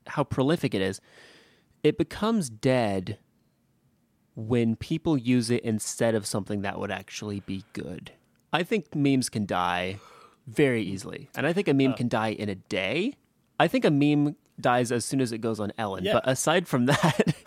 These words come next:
Speaker 1: <laughs> I think a meme can die in a
Speaker 2: That's
Speaker 1: day, or I think a meme can live forever.
Speaker 2: Yeah, that's, that's kinda what I was saying, which is a bit of a problem.
Speaker 1: Tide Pods,
Speaker 2: 'Cause
Speaker 1: though, definitely a dead meme. Uh,
Speaker 2: We can, we
Speaker 1: probably
Speaker 2: can
Speaker 1: for the
Speaker 2: agree on that
Speaker 1: best.
Speaker 2: one.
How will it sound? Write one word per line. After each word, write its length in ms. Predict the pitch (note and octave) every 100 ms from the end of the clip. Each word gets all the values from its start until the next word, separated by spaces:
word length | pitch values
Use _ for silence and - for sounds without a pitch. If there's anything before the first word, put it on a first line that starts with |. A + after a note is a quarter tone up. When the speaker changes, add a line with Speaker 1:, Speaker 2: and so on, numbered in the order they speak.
| -
Speaker 1:
<laughs> 320 | - - -
I 220 | D3+ -
think 220 | G#3 G#3+ G#3
a 80 |
meme 220 | E3 D#3+ E3
can 120 | F3
die 120 | D3+
in 100 | D3+
a 40 |
Speaker 2:
That's 120 | C3 A#2+
Speaker 1:
day, 300 | C3+ C#4 - - - -
or 100 | E3
I 40 |
think 200 | F#3 A3+
a 80 | G3
meme 240 | F#3 G3
can 160 | F#3 F#3+
live 240 | F3+ F#3+
forever. 520 | - G3+ B3+ - F#2 - _ _
Speaker 2:
Yeah, 160 | F#3 E3+
that's, 320 | D3 C#3+ F3
that's 320 | D#3+ C#3 -
kinda 200 | - G3+
what 140 | C#3 A#2+
I 80 | G3+
was 140 | -
saying, 380 | - A2+ G#2+ A2
which 180 | A2+ B2+
is 460 | A2+ G#2+ - - -
a 60 | A#2+
bit 160 | D3+
of 100 | C#3+ A#2
a 60 |
problem. 800 | - - D#3 A#2+ G#2+ A2 A2 E3 _
Speaker 1:
Tide 280 | - C#3+ F3
Pods, 400 | - A3+ B3 G#3
Speaker 2:
'Cause 80 | A3+
Speaker 1:
though, 340 | A#3+ B3+ A#3+ - _ _ -
definitely 600 | F3 F#3+ G#3 A#3 G#3+ G3
a 80 |
dead 260 | E3 E3 D3+
meme. 440 | D3+ B2 F#2 F2 - _ _ _ _ _ C3+
Uh, 380 | C3 B2+ A#2+ -
Speaker 2:
We 200 | E3 D#3
can, 100 | D3
we 0 |
Speaker 1:
probably 220 | G3+ A#3 -
Speaker 2:
can 80 | C4+
Speaker 1:
for 40 | -
the 40 |
Speaker 2:
agree 100 | B3
on 60 | A3
that 40 | G#3
Speaker 1:
best. 180 | G3+
Speaker 2:
one. 120 | -